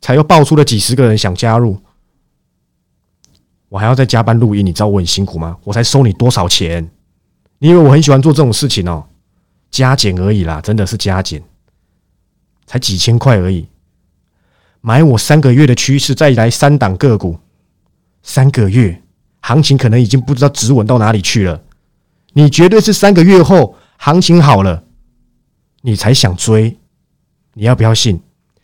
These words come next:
现在低档，或许这里筑底了，或许还没。我有没有在前几天拿二零一八年筑底的状况跟你讲？我相信市场上没有人这么跟你说，你告诉我是不是？没错嘛，对不对？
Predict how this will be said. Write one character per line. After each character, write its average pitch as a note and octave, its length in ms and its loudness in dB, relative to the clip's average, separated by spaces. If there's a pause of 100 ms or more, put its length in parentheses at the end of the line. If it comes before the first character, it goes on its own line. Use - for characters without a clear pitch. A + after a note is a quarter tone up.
(280)
现 - 180 -2
在 D#3+ 100 2
低 D3+ 180 0
档， F#2+ 240 -2 (460)
或 E3+ 160 2
许 A2 140 0
这 - 100 -2
里 A#2 100 2
筑 G#2 220 -4
底 G#2 140 -2
了， E2 260 -8
或 F3+ 160 0
许 G#2+ 140 -4
还 F#2+ 180 -2
没。 G3+ 260 0 (460)
我 F#3+ 160 4
有 F3+ 100 6
没 D#3+ 120 4
有 F3 60 2
在 F3+ 120 2
前 B2+ 180 0
几 C3+ 160 -2
天 C3 160 0
拿 A2 140 0
二 D3 140 0
零 A#2 120 2
一 B2 120 2
八 B2+ 160 2
年 G2+ 160 0
筑 G#2+ 160 -4
底 G#2 100 -6
的 F#2 60 -2
状 A#2 120 0
况 A2 120 0
跟 G2+ 120 -2
你 G2 80 0
讲？ E2+ 200 -6 (260)
我 A2+ 140 -4
相 D#3+ 120 2
信 F3 80 4
市 D#3 140 -4
场 B2 80 0
上 A#2 140 0
没 G#2 100 0
有 D3 100 4
人 G2 80 0
这 A2 120 -2
么 F2+ 80 -2
跟 G#2 100 -4
你 F2 80 -4
说， F2 260 -8 (720)
你 A2+ 60 -10
告 B2+ 160 0
诉 C3+ 160 -2
我 F2+ 80 -4
是 F#2 120 -4
不 F#2+ 80 -6
是？ G2 200 -8 (1700)
没 G2+ 100 -8
错 G#2+ 220 -2
嘛， D#2 160 -8 (1040)
对 A2+ 80 0
不 - 20 0
对？ G2+ 180 -2